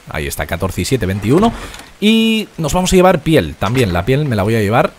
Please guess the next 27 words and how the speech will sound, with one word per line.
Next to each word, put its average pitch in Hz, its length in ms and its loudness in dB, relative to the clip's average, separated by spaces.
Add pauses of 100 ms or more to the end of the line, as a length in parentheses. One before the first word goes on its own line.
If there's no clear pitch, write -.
(160)
Bueno, 95 200 -4
la 92 100 -2
madera 104 300 0
de 104 100 -2
hecho 95 180 -6
también 95 320 -2
me 110 60 -2
la 98 80 -2
voy 90 140 -2
a - 20 -2
llevar, 101 220 0
a 120 40 2
ver 107 120 -4
cómo 98 180 -4
vamos 92 220 -4
de 92 80 -2
peso. 208 420 0 (540)
Vale, 85 280 -8
todavía 90 320 -2
podemos 85 280 -6
llevarnos. 170 580 0 (540)
Eh, 120 640 2
vamos 147 180 -2
a - 0 -
llevarnos 147 680 -2
la 113 220 -2
piedra, 156 340 2